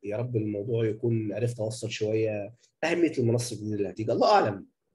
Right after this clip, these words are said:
شهر أو شهرين اللي هيحصل فيها. فخلونا ننتظر ونشوف.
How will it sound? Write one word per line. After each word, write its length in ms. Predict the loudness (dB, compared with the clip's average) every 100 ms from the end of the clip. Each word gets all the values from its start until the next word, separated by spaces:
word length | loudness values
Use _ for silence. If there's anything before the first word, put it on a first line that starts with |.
| -4
شهر 340 | 0 2 2
أو 80 | 0
شهرين 440 | 0 0 0 0 -6 _ -4
اللي 120 | -2
هيحصل 240 | -2 -4
فيها. 340 | -4 -2 -2 -6 -16 -20 _ _
فخلونا 1700 | -6 6 8 10 8 8 4 2 2 2 0 -2 -4 -2 0 2 4 4
ننتظر 460 | 4 0 -2 0
ونشوف. 440 | 0 0 -2 -2